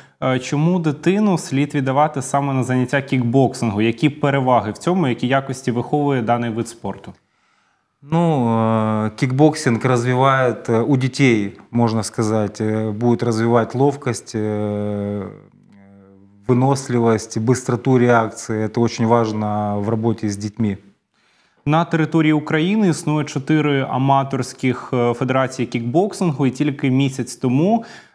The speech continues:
Speaker 1: е, почало, е, працювати Федерація професійного боксу К один.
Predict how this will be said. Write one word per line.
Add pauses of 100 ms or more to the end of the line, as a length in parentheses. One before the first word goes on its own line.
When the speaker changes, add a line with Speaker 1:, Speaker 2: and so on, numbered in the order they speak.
Speaker 1:
е,
почало,
е, (120)
працювати
Федерація
професійного
боксу
К
один.